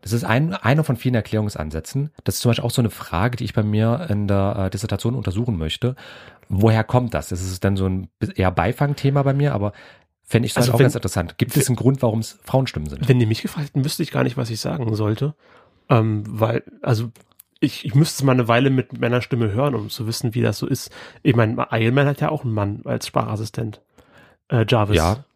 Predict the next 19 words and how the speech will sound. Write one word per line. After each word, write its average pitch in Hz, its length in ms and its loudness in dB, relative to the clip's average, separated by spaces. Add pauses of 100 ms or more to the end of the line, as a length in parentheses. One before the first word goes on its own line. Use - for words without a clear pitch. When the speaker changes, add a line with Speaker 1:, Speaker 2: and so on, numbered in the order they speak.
(380)
Speaker 1:
aber 98 300 4
später 110 640 0
dann, 131 260 2
als 123 240 -4
diese 92 180 -4
Filme 107 200 0
sich 101 100 -2
entwickelt 95 300 -2
hat, 123 100 0
hat 107 140 2
er 98 80 0
sich 98 160 -2
ja 110 120 -2
auch 101 160 0
eine 90 140 -4
weibliche 123 360 0
Stimme, 127 200 -4
diese 107 120 -4
Friday, 76 680 -4